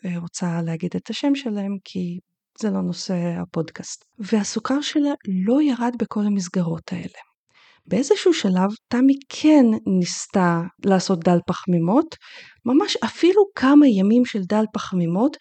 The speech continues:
הביאו את הסוכר שלה לאיזון שהיא לא הכירה בשום דיאטה אחרת, והיא הבינה שדל פחמימות זה התזונה שהגוף שלה מבקש בשביל לאזן את הסוכר.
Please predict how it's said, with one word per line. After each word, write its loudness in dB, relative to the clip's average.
הביאו 4
את -2
הסוכר -2
שלה 0
לאיזון 2
שהיא 0
לא 2
הכירה 0
בשום 4
דיאטה 0
אחרת, -4
והיא 2
הבינה 2
שדל 0
פחמימות 2
זה 2
התזונה -2
שהגוף -6
שלה -4
מבקש -2
בשביל 2
לאזן 2
את -8
הסוכר. -8